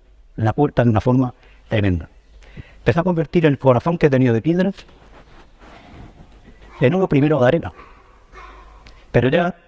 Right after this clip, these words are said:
el sábado me dio la puntilla. Como yo digo, me dio dos joyas. Me dijo, "Mira, chaval, lo que tienes que hacer es, vayas, tienes que dejarlo". Bueno, aquella misma noche, al final de, de todos los, los ejercicios que teníamos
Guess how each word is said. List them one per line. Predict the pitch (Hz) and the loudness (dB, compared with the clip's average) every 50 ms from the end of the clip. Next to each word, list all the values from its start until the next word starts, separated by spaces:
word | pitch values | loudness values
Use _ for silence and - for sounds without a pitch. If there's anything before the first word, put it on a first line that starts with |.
| _ _ _ - - - _ _ _ _ _ _ - | _ _ _ -20 -20 -20 _ _ _ _ _ _ -2
el | 131 113 113 | 0 0 2
sábado | - 165 151 156 160 156 | 2 2 2 2 2 0
me | 139 123 | 0 2
dio | 120 120 | 2 2
la | 110 104 | 2 0
puntilla. | 113 104 101 - 104 87 87 - _ _ _ _ _ - - - - _ - | -2 -4 -2 -2 -2 -2 -4 -8 _ _ _ _ _ -20 -20 -20 -20 _ -6
Como | - 113 117 | -2 0 2
yo | 120 123 | 4 4
digo, | 123 113 101 107 | 2 2 0 0
me | 110 113 | 0 2
dio | 131 139 117 | 4 2 2
dos | 117 104 - | 2 -2 -4
joyas. | - - - 220 - - _ _ _ _ _ - | -6 -10 -10 -14 -18 -20 _ _ _ _ _ -8
Me | 107 107 | -4 -4
dijo, | 107 - 117 | -4 -2 0
"Mira, | 123 117 101 104 101 92 | 0 0 2 0 -2 -4
chaval, | - - 110 113 107 101 | -4 -2 -2 0 0 -2
lo | 107 | -2
que | 120 117 | -2 0
tienes | 135 135 135 | 0 0 2
que | - 120 | 2 0
hacer | 110 131 123 | 0 0 -2
es, | 107 110 - - - - - - - - - - - - - - - | -4 -6 -8 -10 -20 -20 -20 -20 -20 -20 -20 -20 -20 -20 -20 -14 -8
vayas, | 120 131 151 208 196 - - - - - - - - - - - - - | -6 -4 -4 -4 -4 -6 -10 -14 -20 -20 -20 -20 -20 -20 -20 -12 -4 0
tienes | 170 196 - | 0 0 2
que | - 202 | 2 0
dejarlo". | 208 214 220 180 147 - - - _ - _ _ _ _ _ _ _ _ _ - - - - - - - - - - - _ - - _ - _ - - - - - - - - - - _ - | 2 0 0 -2 -4 -8 -14 -18 _ -20 _ _ _ _ _ _ _ _ _ -20 -20 -20 -20 -20 -20 -20 -20 -20 -20 -20 _ -20 -20 _ -20 _ -20 -20 -20 -20 -20 -20 -20 -20 -20 -18 _ -2
Bueno, | 175 156 135 | 0 2 2
aquella | 120 175 175 185 | 2 0 0 0
misma | 190 180 160 156 | 0 2 2 2
noche, | 165 170 - - 185 190 180 - - _ _ _ - | 2 0 0 -2 -2 -4 -4 -6 -12 _ _ _ -2
al | 123 113 - | -2 -2 0
final | - 117 131 143 143 | 0 0 0 0 0
de, | 135 143 143 135 139 139 135 127 123 | 2 2 2 2 2 0 0 0 -2
de | 127 117 120 120 - | -2 -2 -2 -2 0
todos | - 139 131 131 127 | 2 0 2 4 2
los, | 123 123 123 123 123 117 117 - - - - _ _ - - - | 2 2 2 0 0 -2 -2 -4 -6 -10 -20 _ _ -16 -10 -6
los | 110 110 | -2 -2
ejercicios | 123 - 107 127 135 123 110 | -2 -2 -2 -2 0 -2 0
que | - 165 | 0 0
teníamos | - 113 131 131 143 165 180 | 0 0 0 0 -2 -4 -6